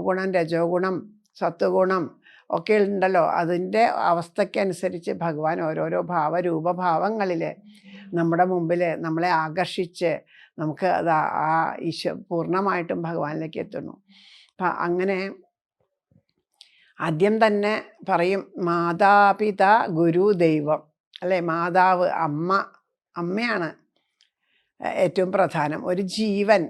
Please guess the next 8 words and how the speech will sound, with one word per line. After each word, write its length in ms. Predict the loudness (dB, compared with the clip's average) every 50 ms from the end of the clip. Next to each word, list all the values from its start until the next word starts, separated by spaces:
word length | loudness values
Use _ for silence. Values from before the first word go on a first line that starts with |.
| -8 _ _ _ _ -6 -4 -2 0
ആദ്യമായിട്ട് 680 | 0 -2 0 2 2 4 4 4 2 0 0 -2 -2 0 2
ഭൂമിയിലേക്ക് 680 | 2 2 2 2 0 -2 -2 -2 -4 -6 -4 -4 -2 -2 -2 -4 -8 _ _ _ _ 0 2
വരുന്നതിന് 540 | 4 4 4 2 2 2 4 4 4 2 2 2 0
മുമ്പ് 200 | 0 0 0 0 2
തന്നെ 240 | 2 0 0 -2 -2 0 0
തൊട്ടറിയേണ്ടത് 580 | 0 0 0 0 0 0 0 -2 -2 -2 -2 -2
അവൻ്റെ 200 | -2 -2 -2 -2 -2
അമ്മയാണ്. 420 | -2 -2 -4 -4 -4 -4 -6 -8